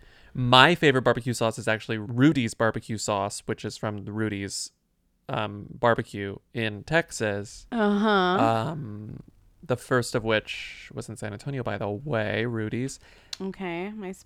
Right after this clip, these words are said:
Speaker 2: a little
Speaker 1: Sauce,
Speaker 2: brag
Speaker 1: and they
Speaker 2: there.
Speaker 1: spell it S A U S E, Rudy's barbecue
Speaker 2: Like
Speaker 1: sauce.
Speaker 2: Salt Lick is, like, a barbecue sauce that a lot of people have, but that's, like, specific
Speaker 1: Yeah.
Speaker 2: to that Texas spot. I would say
Speaker 1: Really,
Speaker 2: Sweet
Speaker 1: it
Speaker 2: Baby Ray's is, like,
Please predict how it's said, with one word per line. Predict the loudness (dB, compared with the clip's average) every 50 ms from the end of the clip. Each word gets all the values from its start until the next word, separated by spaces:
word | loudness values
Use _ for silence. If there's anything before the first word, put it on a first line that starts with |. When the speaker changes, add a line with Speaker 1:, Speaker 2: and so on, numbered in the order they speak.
| -20 -14
Speaker 2:
a | -10 -8
little | -6 -4 6
Speaker 1:
Sauce, | 12 12 12 12 12
Speaker 2:
brag | 8
Speaker 1:
and | 4
they | 4 4
Speaker 2:
there. |
Speaker 1:
spell | 6 8 6 8
it | 10
S | 8 6 8 8 6
A | 6 6
U | 6 4 4 6 6
S | 4 4 2 -4 -6
E, | -6 -4 -6 -6 -6 -8 -10 -14 -16 -10
Rudy's | -8 -6 -4 -4 -2
barbecue | -2 -2 0 0 -2
Speaker 2:
Like | 0
Speaker 1:
sauce. | 0 -2 -2
Speaker 2:
Salt | 2 8 10 10 10 10 8
Lick | 4 2 2 2 0 -8 -6 -4
is, | -4 -2 0
like, | 0 -2 -2 0
a | 0
barbecue | 0 0 0 0 -2 -6 -4
sauce | -2 -4 -4 -2
that | -4 -6
a | -4
lot | -4 -4
of | -4
people | -4 -4 -4 -4
have, | -4 -2 -4 -4 -4
but | -6 -4 -4
that's, | -4 -4 -4
like, | -8 -10 -10 -12 -20
specific | -20 -14 -12 -10 -4 -2 0 2 2
Speaker 1:
Yeah. | 2 2 0 -2 -6 -16 _ _ -8
Speaker 2:
to | -6 -2 0
that | 0 0 0
Texas | -2 -10 -10 -10 -10 -12 -12 -12
spot. | -10 -6 -2 0 0 0 0 -2 -4 -10 -18 -20 -20 -20 -20 -20 -20 -10 0 4
I | 6 6 6 6
would | 4 0 -2
say | 0 2 4
Speaker 1:
Really, | 6 6 6 6
Speaker 2:
Sweet | 6
Speaker 1:
it | 4
Speaker 2:
Baby | 4 2 -2 -2
Ray's | -2 -2 -2 -2 -2 -4 -6 -8 -10 -10
is, | -10 -8 -4
like, | -4 -4 -4 -6